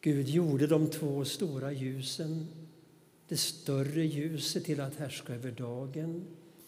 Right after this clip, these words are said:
och det mindre ljuset till att härska över natten. Och han gjorde stjärnorna. Han satte ljusen på himlavalvet att lysa över jorden,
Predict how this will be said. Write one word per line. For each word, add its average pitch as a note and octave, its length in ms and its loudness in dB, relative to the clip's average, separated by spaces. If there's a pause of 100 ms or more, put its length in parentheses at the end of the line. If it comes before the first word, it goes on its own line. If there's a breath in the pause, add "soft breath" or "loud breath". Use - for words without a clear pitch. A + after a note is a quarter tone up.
(280 loud breath)
och G#3 80 2
det G#3 120 10
mindre G#3+ 560 8
ljuset D#3 640 0
till D3 140 0
att D3 160 -4
härska - 520 -6
över D3+ 360 -4
natten. C#3 760 -8 (960)
Och C#3 100 -6
han C#3+ 160 -2
gjorde C#3+ 520 0 (200)
stjärnorna. C#3 680 -6 (1200 loud breath)
Han C#3+ 220 0
satte - 400 4
ljusen E3 840 2
på C#3+ 180 -2
himlavalvet D3 1080 0
att C3+ 140 -6
lysa E3 540 -2
över D3+ 160 -2
jorden, B2+ 680 -8